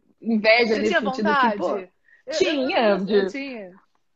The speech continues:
Speaker 1: tinha
Speaker 2: De
Speaker 1: umas
Speaker 2: fazer
Speaker 1: amigas que
Speaker 2: intercâmbio?
Speaker 1: dividiam um apartamento e moravam em outro lugar. E eu falava,
Speaker 2: <laughs>
Speaker 1: caramba, que incrível, mas nu-, nunca deu tempo. Então, pra mim também, teve um pouco esse gosto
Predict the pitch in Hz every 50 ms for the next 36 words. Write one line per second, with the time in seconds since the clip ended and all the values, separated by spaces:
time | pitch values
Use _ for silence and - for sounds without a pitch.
0 | - 208 196 202 254 269 262 214 262 233 208 226 214 247 240 220 214 247 226 208
1 | 190 - 226 214 240 190 180 233 247 254 240 - 254 240 - - 247 226 185 180
2 | 185 220 240 220 - 196 185 190 190 190 196 208 214 220 240 240 214 202 214 220
3 | 214 220 240 226 220 208 185 180 180 202 226 220 202 190 196 208 214 - 269 269
4 | 269 226 - - - - 381 302 247 277 330 269 262 226 - - - - _ _
5 | _ _ _ - 233 240 277 311 269 220 196 190 180 180 175 180 180 175 - -
6 | - 208 - - _ _ - 185 190 214 226 220 220 240 277 277 302 247 277 330
7 | 320 - 320 285 277 269 - 233 - 330 392 403 - _ - 311 320 311 269 254
8 | 269 330 403 381 - 285 247 220 208 226 269 302 - - 311 330 320 359 339 277
9 | - - - 277 240 - - 226 202 214 208 202 - - - - - 185 175 170